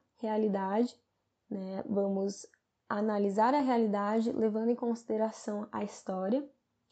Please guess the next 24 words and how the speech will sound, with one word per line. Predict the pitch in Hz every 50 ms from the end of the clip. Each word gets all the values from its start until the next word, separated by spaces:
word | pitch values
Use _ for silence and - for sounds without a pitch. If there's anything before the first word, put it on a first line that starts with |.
| _ _ _ _ _ -
o | 208
momento | 202 196 202 202 220 233
histórico, | - - - - 208 196 190 196 214 233 - - 311 - _ _ - - _ _ _ -
e | 277 262 277 302 285 254 - -
levando | 226 233 226 247 262
em | 285
consideração | 285 - 277 269 - - 214 208 196 196 - - - 262 269 269 254 233 233 -
que | _ - - 220 202 196 202 208 _ _ _
tudo | - 277 302 330 294 240 220 208 220 - _ _ _ _ - 247
está | 226 - - 240
em | 233 247
um | 254 254
constante | 247 - 247 247 247 - - - 240 254 285 302 302 -
processo | - - 285 277 285 - 269 254 254 254 -
de | - 254
mudança. | 254 277 262 220 - 196 196 196 - - - _ _ _ _ _ _ _ _ _ _ _ - -
E | 214 196 196 190 208
essa | 214 226 - - 240
questão, | - 240 233 - - 233 233 233
ela | 233 226
é |
muito | 226 226 240 262 285 285 285 269
importante | 240 240 226 220 226 208 202 208 - - _
porque, | - 214 208 208 - - - 208 202 196 196 202